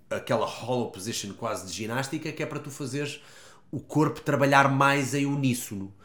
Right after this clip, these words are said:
São duas formas diferentes de fazer a mesma coisa. E eu acho que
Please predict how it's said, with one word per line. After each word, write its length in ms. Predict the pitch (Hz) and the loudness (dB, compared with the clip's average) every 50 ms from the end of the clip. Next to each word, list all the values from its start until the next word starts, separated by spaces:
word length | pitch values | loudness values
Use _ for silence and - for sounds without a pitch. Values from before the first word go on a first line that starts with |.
| - - - - - | -20 -20 -20 -20 -16
São 340 | - - - - 139 135 135 | -10 -6 -2 0 2 2 2
duas 280 | 131 143 165 175 165 - | 2 2 0 0 0 0
formas 400 | - - 147 143 135 135 135 120 | -2 0 0 0 2 0 0 0
diferentes 440 | 135 131 - - 135 139 135 135 | -2 -2 -2 0 0 0 -2 -2
de 80 | - - | -4 -4
fazer 220 | - 131 120 131 123 | -4 -2 0 0 0
a 40 | 123 | 0
mesma 260 | 123 120 117 123 120 | 0 0 -2 -4 -6
coisa. 360 | - - 104 92 85 76 73 - - - - - - - - - - - - | -6 -6 -6 -6 -8 -10 -14 -20 -20 -20 -18 -18 -18 -14 -14 -12 -12 -10 -2
E 40 | - | 2
eu 140 | 113 127 143 | 4 6 6
acho 180 | 160 160 - - | 6 4 4 2
que 120 | - 135 | 0 2